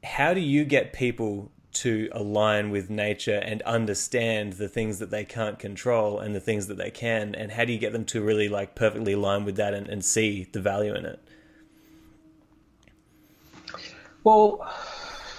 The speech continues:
Speaker 2: that's a very big question, because the way
Speaker 1: Yeah.
Speaker 2: that you would do these things in practice is actually quite diverse. Like, so for example,
Speaker 1: Mm.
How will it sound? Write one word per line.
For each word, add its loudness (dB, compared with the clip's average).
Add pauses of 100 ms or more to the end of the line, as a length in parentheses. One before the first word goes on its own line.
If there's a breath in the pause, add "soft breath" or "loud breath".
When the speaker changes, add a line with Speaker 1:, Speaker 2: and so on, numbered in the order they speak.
(760 loud breath)
Speaker 2:
that's 4
a -2 (100)
very 6
big -2
question, 0
because -2
the 4
way 8
Speaker 1:
Yeah. 10
Speaker 2:
that 4
you -2
would -2
do 10
these 4
things 0
in -2
practice 0
is 0
actually 2 (420 soft breath)
quite 4 (240)
diverse. 6
Like, 2
so 0
for -2
example, 4
Speaker 1:
Mm. 0